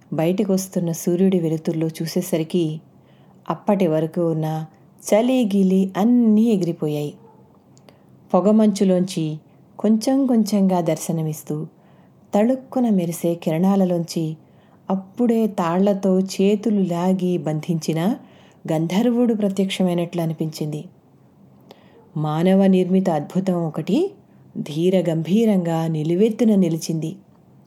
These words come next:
"అమ్మా," "అదేంటి, గోల్డెన్ గేట్ బ్రిడ్జి రెడ్ కలర్లో ఉంది, గోల్డ్ కలర్లో లేదు?"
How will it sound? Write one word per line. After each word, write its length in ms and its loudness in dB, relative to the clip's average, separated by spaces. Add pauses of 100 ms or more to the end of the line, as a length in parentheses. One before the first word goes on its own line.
(1300)
"అమ్మా," 420 2 (460)
"అదేంటి, 500 2 (760)
గోల్డెన్ 480 2
గేట్ 200 -2
బ్రిడ్జి 440 -2 (580)
రెడ్ 280 -2
కలర్లో 440 2
ఉంది, 300 0 (800)
గోల్డ్ 360 2
కలర్లో 440 0
లేదు?" 520 2